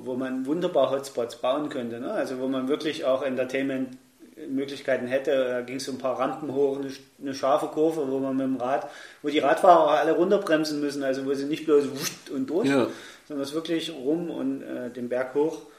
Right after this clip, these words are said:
Speaker 1: Und da war halt nichts.
Speaker 2: Ja.
Speaker 1: Also die Leute haben halt ihre Rollläden runtergemacht.
Speaker 2: Ja, weil sie genervt waren wahrscheinlich, ne? Das ist
Speaker 1: Weil
Speaker 2: ja
Speaker 1: die Sonne ins, ins, in,
Speaker 2: Oder
Speaker 1: es
Speaker 2: so,
Speaker 1: war
Speaker 2: ja.
Speaker 1: Südseite, die
Speaker 2: Ja,
Speaker 1: Sonne
Speaker 2: okay,
Speaker 1: hat reingeschienen.
Speaker 2: ja.
Speaker 1: In der zweiten Runde war das Rollo unten.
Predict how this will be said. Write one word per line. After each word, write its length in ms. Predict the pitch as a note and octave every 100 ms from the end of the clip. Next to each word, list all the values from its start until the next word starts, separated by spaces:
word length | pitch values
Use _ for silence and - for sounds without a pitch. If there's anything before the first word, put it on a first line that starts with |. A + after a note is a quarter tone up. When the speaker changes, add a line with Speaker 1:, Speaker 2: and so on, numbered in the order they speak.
| - _ _ _ _
Speaker 1:
Und 640 | - C3 C3 C3 B2+ B2+ - - -
da 120 | D3+
war 120 | D#3+
halt 120 | E3+
nichts. 360 | F3+ - - - _
Speaker 2:
Ja. 140 | C3+ C#3 - _ _ -
Speaker 1:
Also 140 | C3+
die 100 | C#3+
Leute 300 | D#3 D#3 - D#3+
haben 120 | D#3
halt 160 | D#3
ihre 180 | D#3 C#3+ C3+
Rollläden 420 | C#3+ C#3+ D#3 C#3
runtergemacht. 680 | A#2+ C3 A#2+ A#2+ A2+ - - -
Speaker 2:
Ja, 480 | G#3+ G2+ G2 F#2+ G2
weil 140 | F#2+ F2+
sie 100 | G2
genervt 380 | G2+ G2 -
waren 240 | F2 E2+ E2
wahrscheinlich, 480 | E2 - F2 E2 -
ne? 180 | G#2 A2+
Das 100 | A2
ist 100 | A#2
Speaker 1:
Weil 120 | D3+
Speaker 2:
ja 40 | D3+
Speaker 1:
die 60 |
Sonne 380 | E3+ E3 F#3+ E3+
ins, 180 | D3 -
ins, 340 | D#3 D3 -
in, 220 | C#3+ D3+ B2
Speaker 2:
Oder 180 | G#2+
Speaker 1:
es 100 | G#2
Speaker 2:
so, 100 | A2
Speaker 1:
war 140 | C#3+ D3 C3+
Speaker 2:
ja. 80 | A2+
Speaker 1:
Südseite, 400 | G#2+ C3+ C#3 C3+
die 60 | C3+
Speaker 2:
Ja, 100 | A2+
Speaker 1:
Sonne 240 | G#2+ - -
Speaker 2:
okay, 140 | G#2
Speaker 1:
hat 80 | G2+
reingeschienen. 400 | C3 C3+ G#2+ F#2+
Speaker 2:
ja. 60 |
Speaker 1:
In 60 | C3+
der 100 | C3
zweiten 300 | C3 C3+ C#3
Runde 320 | C3+ D3 D3+
war 120 | C#3 C3
das 220 | C3 C3
Rollo 240 | C3+ C#3+
unten. 320 | C3 A#2+ B2